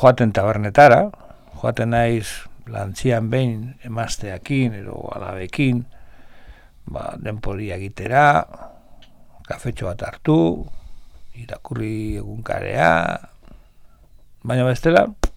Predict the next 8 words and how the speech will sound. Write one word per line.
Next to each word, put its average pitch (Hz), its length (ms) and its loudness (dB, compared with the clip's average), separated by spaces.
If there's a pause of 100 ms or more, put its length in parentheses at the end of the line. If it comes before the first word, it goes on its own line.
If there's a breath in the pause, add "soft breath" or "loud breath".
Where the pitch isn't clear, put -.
(440)
nik 131 140 0
ez 120 100 -2
dut 113 160 0
bihar 101 240 -4
tabernarik 107 520 -4
ez 101 100 -6
etako - 340 -8
be. - 100 -20